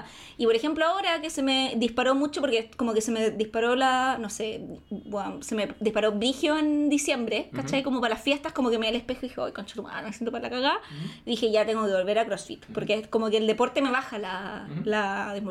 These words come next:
Speaker 1: porque la weá es, el deporte es eficiente, pues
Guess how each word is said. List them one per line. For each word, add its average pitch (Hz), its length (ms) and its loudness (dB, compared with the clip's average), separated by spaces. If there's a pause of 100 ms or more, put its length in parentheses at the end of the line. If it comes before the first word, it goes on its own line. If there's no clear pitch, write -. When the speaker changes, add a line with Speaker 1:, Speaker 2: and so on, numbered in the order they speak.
Speaker 1:
porque 214 340 2
la 208 160 4
weá 240 420 2
es, - 380 -4
el 214 160 2
deporte 208 300 -2
es 202 560 -2
eficiente, 233 400 -2
pues 185 140 -8